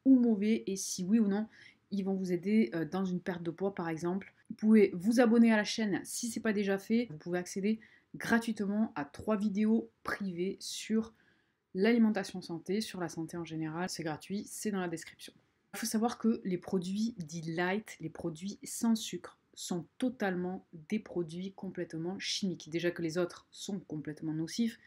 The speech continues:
mais là, c'est, en fait, vous allez voir, c'est encore pire. Donc, euh, si vous les utilisez, ces produits-là, ces sodas, pour, dans un but de perdre du poids, vous allez voir que c'est, euh, complètement vain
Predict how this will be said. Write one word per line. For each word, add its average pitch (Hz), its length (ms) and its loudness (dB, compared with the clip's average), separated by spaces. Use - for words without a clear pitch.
mais 185 200 2
là, 226 280 2
c'est, - 340 4
en 170 60 -6
fait, 190 180 -2
vous 175 120 -6
allez 175 100 4
voir, 196 160 -4
c'est - 100 -8
encore 170 320 -4
pire. - 380 -12
Donc, 156 260 -4
euh, 156 140 -2
si - 500 0
vous 175 220 -6
les 190 260 0
utilisez, 214 420 2
ces 190 140 -2
produits-là, 180 480 -4
ces 160 160 -6
sodas, 175 560 -4
pour, 226 440 0
dans 185 260 0
un 185 80 2
but 190 340 0
de 190 80 -2
perdre 233 400 2
du 165 120 -6
poids, 165 260 0
vous 175 180 -4
allez 170 120 2
voir 185 260 -6
que 185 80 -8
c'est, - 360 -4
euh, 151 120 -10
complètement 185 720 -4
vain 170 340 -2